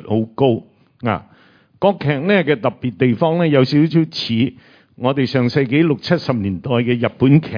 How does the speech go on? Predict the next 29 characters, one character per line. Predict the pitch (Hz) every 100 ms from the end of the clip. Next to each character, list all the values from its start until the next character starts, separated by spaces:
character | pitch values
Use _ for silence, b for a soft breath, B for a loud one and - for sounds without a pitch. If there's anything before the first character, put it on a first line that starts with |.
| -
一 | 127 117
樣。 | 104 85 _ _ _
啊， | 107 104 131 b b b
咩 | 151 131
柔 | 98
道 | 92 110
龍 | 101 92
虎 | 92 139 139
榜 | 117 131 147
啊， | 143 127 123 120 107 B B -
呃， | 107 104 110
咩 | 151 147 139 135
嗰 | 123 147
個 | 147 139
咩， | 143 165 156 143
咩 | 170 165 147 139 123 b b b
打 | 110 160
籃 | 147 120 -
球， | 113 110
咩， | 151 185 151
咩 | 156 175 170
鬼 | - 120 180
影 | 170 180
變 | 147 139
幻 | 139 120 123
球 | - 90
嗰 | 87 120
啲 | 156 160
呢， | 165 120